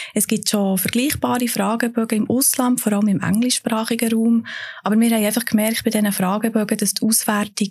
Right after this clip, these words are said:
häufig sehr einfach und rudimentär ist. Also teilweise fast nach einem Farbschema. Man ist vielleicht im grünen Bereich, im, im gelben, orangen Bereich oder im roten Bereich. Und beim With You-Fragebogen machen wir das anderes und gehen eben wirklich in die Tiefe.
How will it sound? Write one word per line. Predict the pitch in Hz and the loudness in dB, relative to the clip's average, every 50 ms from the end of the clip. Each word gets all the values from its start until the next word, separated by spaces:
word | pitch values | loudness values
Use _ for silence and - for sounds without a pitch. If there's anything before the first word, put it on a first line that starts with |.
| - - - - 190 | -2 -2 -4 -2 0
häufig | - 208 208 202 - 214 202 | 0 0 0 0 -2 -2 0
sehr | - - - - 214 220 226 226 - | 0 0 0 2 2 2 0 0 -2
einfach | - 185 185 190 196 196 - 196 190 196 | -2 0 0 0 0 0 0 -2 0 2
und | 208 196 190 | 2 0 2
rudimentär | 185 190 170 185 180 170 170 170 170 165 151 156 165 180 185 180 | 0 0 2 2 2 4 2 2 2 0 -2 0 0 0 0 2
ist. | 170 165 - | 2 2 2
Also | 175 170 - - 175 165 170 - - - - - - - _ - | 2 2 0 0 -2 -2 -4 -6 -8 -8 -10 -12 -14 -16 _ -4
teilweise | 202 196 202 214 214 202 - | -2 0 2 2 0 0 0
fast | - 202 202 - | 0 0 2 2
nach | 220 202 - | 2 2 2
einem | 196 190 185 | 0 0 0
Farbschema. | 180 - 175 175 175 196 202 - - - 185 180 180 180 180 170 170 | 0 0 0 0 0 -2 -2 -2 0 0 2 2 2 2 4 4 4
Man | 175 | 2
ist | 175 170 170 | 2 2 0
vielleicht | - 180 180 180 170 | 0 0 0 0 0
im | 185 185 | 0 0
grünen | 175 185 202 214 220 220 202 | 2 2 2 2 2 0 0
Bereich, | 214 202 202 190 190 196 196 190 - | 0 0 0 0 2 0 0 0 0
im, | 185 180 180 180 180 - | 2 2 2 0 0 0
im | 190 175 170 | 0 0 0
gelben, | 170 175 170 175 196 196 | 0 0 0 0 0 0
orangen | 196 180 185 190 202 190 190 196 190 202 185 | 0 0 0 0 0 2 2 0 0 0 -2
Bereich | - 185 - 175 175 185 180 | -2 -2 0 0 0 0 -2
oder | - 190 185 | -2 -2 0
im | 180 180 | 0 0
roten | 175 180 180 220 226 - 240 | 2 2 0 0 0 -2 -2
Bereich. | 226 220 208 208 202 208 208 - - - - - - - - - - - | -2 0 0 0 0 0 0 -2 -4 -8 -10 -10 -10 -10 -12 -14 -8 -2
Und | - 202 180 196 | -2 0 0 2
beim | 202 190 185 185 185 | 2 4 4 4 4
With | 190 214 214 208 | 2 2 2 0
You-Fragebogen | 214 214 - - 196 190 180 185 185 185 196 180 180 196 185 | 0 -2 -2 -2 -2 -2 0 -2 -2 0 -2 0 0 0 0
machen | 170 170 175 - | 0 -2 -2 -2
wir | 190 | 0
das | 180 180 - | 0 2 2
anderes | 175 170 170 180 190 196 190 190 | 2 2 2 2 2 2 2 2
und | 190 170 | 0 2
gehen | - 175 | 2 0
eben | 170 170 175 170 | 2 2 2 2
wirklich | 160 - - - - 175 165 170 170 | 2 0 0 -2 -2 0 0 0 -2
in | 170 | -2
die | - 120 | -4 -2
Tiefe. | - 151 170 - - - 156 - | -2 -2 -2 -2 -4 -4 -6 -6